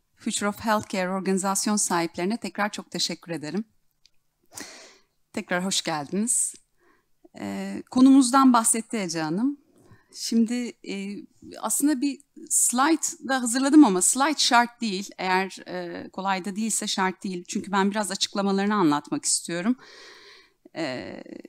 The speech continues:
değişen bir dünya var, dönüşen bir dünya var.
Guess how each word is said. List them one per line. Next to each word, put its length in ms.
değişen 720
bir 120
dünya 420
var, 480
dönüşen 500
bir 100
dünya 440
var. 380